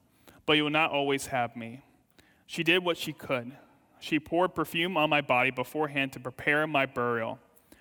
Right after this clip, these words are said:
Truly, I tell you, wherever the gospel is preached throughout the world, what she has done will also be told in memory of her." Then Judas Iscariot, one of the twelve, went to the chief priests to betray Jesus to them.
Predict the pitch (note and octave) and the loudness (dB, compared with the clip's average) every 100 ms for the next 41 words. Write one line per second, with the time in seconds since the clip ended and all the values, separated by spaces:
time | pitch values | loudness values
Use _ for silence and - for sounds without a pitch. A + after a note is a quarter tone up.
0 | _ - G3 G#3 G3+ D#3 - D#3 D3 C3+ | _ -4 0 4 4 4 2 2 2 2
1 | C#3 D3+ D3 D3 C3+ C#3 D3 C3+ - D3+ | 2 2 2 4 2 0 -6 -6 -6 -6
2 | C#3 - C#3+ D3 D#3+ C3+ B2 A#2+ B2+ C3+ | -6 -2 -2 -2 -4 -2 -2 -2 -4 -4
3 | B2 - C3+ B2+ C3 B2+ B2 A#2+ B2+ - | -4 -2 -4 0 -2 0 -2 0 0 0
4 | C#3+ C3 - B2 A#2 A#2+ - - - - | -4 -4 -4 -4 -4 -6 -12 -20 -16 -10
5 | B2+ A#2+ A2+ A2+ G#2+ - A#2 A2+ - _ | -4 -4 -4 -4 -6 -4 -4 -4 -8 _
6 | _ _ - - - - - D3 D3 D#3+ | _ _ -20 -20 -20 -8 0 0 4 4
7 | E3 C#3+ - D#3 F3 A3 - C#3 C3 C3 | 2 0 0 2 2 0 -2 -2 -2 0
8 | C#3+ C#3 C#3+ C3+ D3+ - D#3 - D#3+ - | 4 4 4 0 -4 -2 -2 0 -4 -2
9 | D#3 D3 C#3 C#3 B2 B2+ - C#3+ C#3 D3 | 0 0 0 -2 -2 -6 -4 0 2 2
10 | C#3 C3 B2+ B2+ - A2 G#2+ | 0 -4 -4 -6 -8 -8 -10